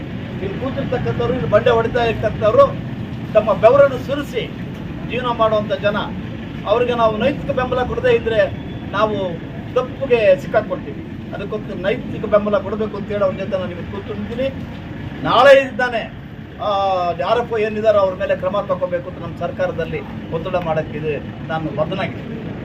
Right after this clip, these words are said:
ನಮ್ಮ ಪಕ್ಷ ಬದ್ಧವಾಗಿದೆ. ಕಾಂಗ್ರೆಸ್ ಪಕ್ಷ ಯಾರೇ ಆಗಿರಲಿ ಆ ಅಧಿಕಾರಿ, ಅವ್ರನ್ನ ಸಸ್ಪೆಂಡ್ ಮಾಡೋದಕ್ಕೆ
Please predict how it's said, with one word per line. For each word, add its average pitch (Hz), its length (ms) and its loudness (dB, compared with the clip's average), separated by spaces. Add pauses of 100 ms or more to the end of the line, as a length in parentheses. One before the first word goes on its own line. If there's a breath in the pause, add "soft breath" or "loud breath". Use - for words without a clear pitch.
ನಮ್ಮ 147 140 -8
ಪಕ್ಷ 180 220 -4
ಬದ್ಧವಾಗಿದೆ. 170 840 -2
ಕಾಂಗ್ರೆಸ್ 196 380 -2
ಪಕ್ಷ 185 200 -2 (760)
ಯಾರೇ 208 260 8
ಆಗಿರಲಿ 214 400 4
ಆ 185 280 4
ಅಧಿಕಾರಿ, 208 380 2
ಅವ್ರನ್ನ 165 320 -6
ಸಸ್ಪೆಂಡ್ 180 380 -6
ಮಾಡೋದಕ್ಕೆ 180 380 -4